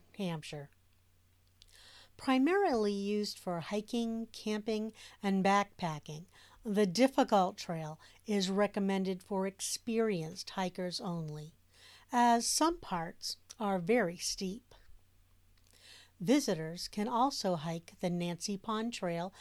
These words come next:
to Nancy Cascades and Nancy Pond,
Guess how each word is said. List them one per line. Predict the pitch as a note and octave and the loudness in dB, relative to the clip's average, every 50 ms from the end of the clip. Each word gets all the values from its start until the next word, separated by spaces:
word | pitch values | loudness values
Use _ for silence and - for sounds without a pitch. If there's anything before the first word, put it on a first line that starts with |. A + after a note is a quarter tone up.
| - - - _ _ _ | -20 -20 -20 _ _ _
to | - - A3 G#3 G3 G3 G3 - - | 0 2 4 4 4 4 2 -2 -4
Nancy | G3 F#3+ F#3 F3+ F3 E3 - G3 | -2 -2 0 0 -2 -4 -4 -6
Cascades | F3 - - G3+ G3 A3 G#3+ - - G3 F3+ F3 G3 C4 C4 - - - - - _ _ - - - - - - | -6 -4 -2 -2 -2 -2 -2 -4 -2 -2 -2 -2 -2 -4 -6 -8 -8 -8 -8 -10 _ _ -20 -20 -20 -20 -8 -2
and | B3 A#3 A3 G#3+ A3+ C4 C4 - - _ | 0 0 2 2 0 -2 -4 -8 -10 _
Nancy | - F#3+ F3+ F3 E3+ - - G3+ | -4 -4 -2 -2 -4 -4 -4 -4
Pond, | G3 - C4+ C4 A#3 F3 E3 F3 F3+ - | 0 0 0 0 0 -2 -4 -8 -12 -16